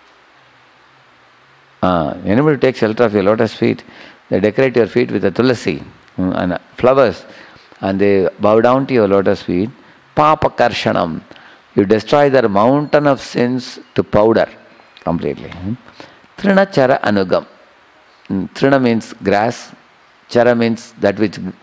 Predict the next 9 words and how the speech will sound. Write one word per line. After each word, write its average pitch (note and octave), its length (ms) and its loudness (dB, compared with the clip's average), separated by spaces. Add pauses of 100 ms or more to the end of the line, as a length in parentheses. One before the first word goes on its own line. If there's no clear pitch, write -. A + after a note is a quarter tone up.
(760)
uh, F#2 640 2
eats B2 300 -2
the F#2+ 120 0
grass. D#2+ 380 -2
Who B2 200 2
is F#2+ 140 -2
that? D2+ 180 -4 (1300)
Cow. F2 640 0 (340)
Anugam. B2+ 460 0